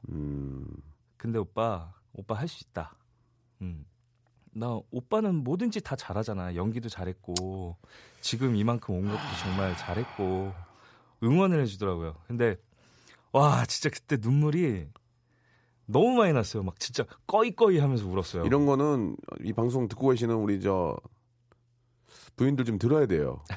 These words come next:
Speaker 1: 다 달라요. 예, 우리 와이프는 그렇게 안 하거든요. "그러니까
Speaker 2: 네.
Speaker 1: 내가 하지 말랬잖아." <laughs> 이렇게 나오거든요. "그러니까 그거 하지 말랬잖아." 그게 지금 할 소리야? 예, 그러는데,
Speaker 2: 네.
Speaker 1: 아, 물론 이제 뭐 다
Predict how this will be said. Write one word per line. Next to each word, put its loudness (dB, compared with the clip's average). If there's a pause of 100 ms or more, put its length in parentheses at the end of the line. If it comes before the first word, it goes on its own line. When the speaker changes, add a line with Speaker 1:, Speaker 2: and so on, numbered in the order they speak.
(260)
Speaker 1:
다 0
달라요. 4
예, 2
우리 4
와이프는 0
그렇게 2
안 2
하거든요. -2
"그러니까 4
Speaker 2:
네. 8
Speaker 1:
내가 4
하지 -2
말랬잖아." 2 (200)
<laughs> -8
이렇게 4
나오거든요. 2 (300)
"그러니까 4
그거 4
하지 4
말랬잖아." 4 (240)
그게 2
지금 6
할 6
소리야? 2 (320)
예, -2
그러는데, 2 (200)
Speaker 2:
네. -6
Speaker 1:
아, 2
물론 4
이제 2
뭐 4
다 2